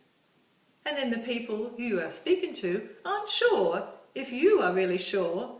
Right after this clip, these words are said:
about what it is that you're saying. So asking unintended questions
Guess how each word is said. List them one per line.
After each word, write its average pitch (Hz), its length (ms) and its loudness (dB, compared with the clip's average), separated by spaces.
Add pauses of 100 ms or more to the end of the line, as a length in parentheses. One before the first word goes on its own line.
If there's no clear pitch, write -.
(140)
about 208 400 -4
what 185 180 -6
it 208 100 -6
is 185 160 0
that 190 140 -8
you're 196 80 -8
saying. 196 540 -8 (640)
So - 280 -2
asking 330 580 -4
unintended 294 920 -6
questions 226 1080 -6